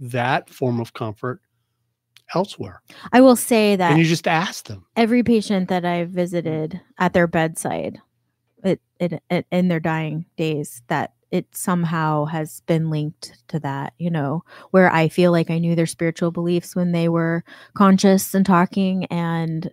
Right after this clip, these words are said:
Speaker 2: you know, my parting words when I leave them is that I hope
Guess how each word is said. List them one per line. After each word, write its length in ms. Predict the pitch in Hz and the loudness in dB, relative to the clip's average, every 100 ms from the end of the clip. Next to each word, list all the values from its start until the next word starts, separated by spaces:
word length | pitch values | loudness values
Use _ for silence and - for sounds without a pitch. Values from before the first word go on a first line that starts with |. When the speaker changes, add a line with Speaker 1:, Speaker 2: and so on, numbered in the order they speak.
| - | -2
Speaker 2:
you 140 | 180 | 0
know, 280 | 160 147 160 - | 2 0 -2 -4
my 100 | 160 | -4
parting 320 | - 165 160 | -2 -2 -2
words 260 | 156 151 170 | -2 -2 -2
when 100 | 156 | -2
I 100 | 156 | -2
leave 200 | 156 156 | -2 -2
them 220 | 151 147 | -4 -4
is 140 | 156 | -4
that 160 | 120 87 | -4 -2
I 80 | 135 | 0
hope 260 | - - | -2 -2